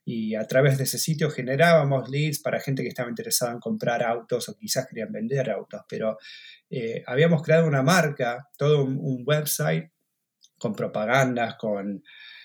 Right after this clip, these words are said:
logotipos, todo, todo. Eh, en realidad como que terminás creando casi como una pseudo compañía. Y bueno, hicimos muchas de esas cosas y a mí me tocó explorar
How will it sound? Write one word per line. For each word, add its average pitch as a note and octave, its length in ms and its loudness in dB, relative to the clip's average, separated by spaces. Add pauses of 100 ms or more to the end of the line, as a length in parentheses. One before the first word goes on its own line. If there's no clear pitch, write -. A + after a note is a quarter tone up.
(160)
logotipos, A#2+ 720 0
todo, C3 380 6
todo. E2 440 -2 (160)
Eh, - 280 -6
en - 80 -6
realidad C#3 280 4
como C3 220 2
que A2 340 -4
terminás B2+ 420 0
creando C#3+ 560 6
casi C#3+ 280 4
como C3 120 2
una A#2+ 160 0
pseudo C3 640 6
compañía. B2 720 0 (880)
Y C3 140 0
bueno, D3+ 200 4
hicimos C#3+ 540 2 (100)
muchas E3 300 6
de B2 80 0
esas - 220 -8
cosas G#2+ 420 -8
y A#2+ 40 -4
a A#2 40 -2
mí D#3+ 120 4
me E3+ 120 4
tocó D3 320 2
explorar D3 760 0